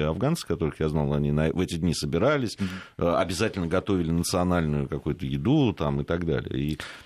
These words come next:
Speaker 1: и, и надо сказать, что наши ребята, таджики, принимали участие в, э, подобных вот, э, ну, там,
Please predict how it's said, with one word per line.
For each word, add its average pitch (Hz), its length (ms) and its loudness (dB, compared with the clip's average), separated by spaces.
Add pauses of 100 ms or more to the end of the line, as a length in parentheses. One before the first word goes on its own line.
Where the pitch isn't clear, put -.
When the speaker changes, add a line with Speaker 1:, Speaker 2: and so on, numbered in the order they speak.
(120)
Speaker 1:
и, 101 80 2
и 104 140 0
надо 131 160 2
сказать, 143 320 0
что - 140 -2
наши 127 360 0 (240)
ребята, 107 400 0
таджики, 131 460 0
принимали 85 480 2
участие 71 840 0
в, 71 80 -4 (260)
э, - 20 -2
подобных 69 640 -4
вот, 69 160 -2 (140)
э, 58 340 -2 (500)
ну, 101 140 2
там, - 200 -6